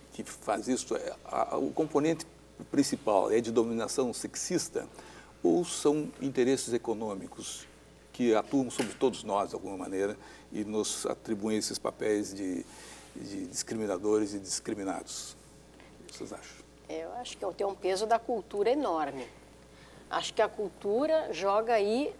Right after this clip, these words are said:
Speaker 2: é, um papel fundamental. Porque a gente vê, por exemplo, no Brasil, mudanças,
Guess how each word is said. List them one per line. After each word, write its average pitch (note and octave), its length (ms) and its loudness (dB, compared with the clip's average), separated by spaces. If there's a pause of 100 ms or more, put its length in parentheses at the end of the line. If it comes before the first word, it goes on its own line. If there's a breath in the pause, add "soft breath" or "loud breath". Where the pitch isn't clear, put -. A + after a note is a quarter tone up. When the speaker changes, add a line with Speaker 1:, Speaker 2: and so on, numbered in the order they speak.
(100)
Speaker 2:
é, F3+ 400 4
um A3+ 120 -2
papel G3+ 720 2
fundamental. A#3+ 920 2 (1000 loud breath)
Porque A3+ 360 6 (220)
a G3 80 2
gente C#4+ 300 4
vê, C4 180 4
por C4+ 160 4
exemplo, G#3 400 4
no G3 100 2
Brasil, F3 680 4 (260)
mudanças, A3+ 1000 2